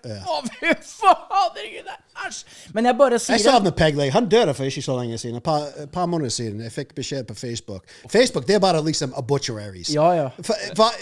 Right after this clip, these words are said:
Speaker 1: like, jeg er sjelden på Facebook, men de gangene jeg går på, det er alltid, «Oh, rest in peace», eller, «Oh, i dag har vært en tung dag.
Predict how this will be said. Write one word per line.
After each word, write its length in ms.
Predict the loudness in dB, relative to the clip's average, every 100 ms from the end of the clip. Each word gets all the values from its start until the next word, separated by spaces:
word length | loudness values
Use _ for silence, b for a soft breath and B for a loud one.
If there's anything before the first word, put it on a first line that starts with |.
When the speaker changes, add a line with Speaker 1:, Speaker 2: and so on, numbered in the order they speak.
| -2
Speaker 1:
like, 180 | -2 0
jeg 160 | 0 2
er 40 |
sjelden 420 | 0 2 4 4 0
på 120 | -2
Facebook, 500 | 2 2 0 -6 -6
men 160 | -6
de 140 | -4 0
gangene 300 | 2 2 2
jeg 120 | 0
går 140 | 0 -2
på, 300 | 0 -2 -2 B B
det 80 | -4
er 80 | -2
alltid, 300 | -2 -2 -2
«Oh, 360 | 0 0 -2 -6 _ b
rest 280 | -4 -4 -2
in 120 | -6
peace», 480 | -6 -8 -6 -6 -6
eller, 200 | -8 -8
«Oh, 200 | -4 0 0
i 140 | -2
dag 260 | -2 0 0
har 100 | -2
vært 240 | -2 -4
en 120 | -6 -8
tung 360 | -6 -4 -4
dag. 280 | -4 -2 -4